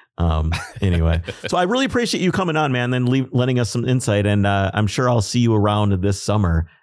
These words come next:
Speaker 1: at Road America, I imagine.
Speaker 2: That would be good. I will certainly be there, and I look forward to it.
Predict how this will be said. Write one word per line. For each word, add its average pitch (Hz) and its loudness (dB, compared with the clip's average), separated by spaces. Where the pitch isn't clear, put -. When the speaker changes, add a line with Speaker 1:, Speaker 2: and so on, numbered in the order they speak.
Speaker 1:
at 85 -4
Road 90 0
America, 87 0
I 80 -2
imagine. 78 -2
Speaker 2:
That 131 -6
would 143 -4
be 131 -4
good. 170 -4
I 131 -4
will 123 -4
certainly 151 -2
be 160 -2
there, 147 -2
and 127 -2
I 131 -2
look 131 -6
forward 165 -6
to 127 -2
it. - -8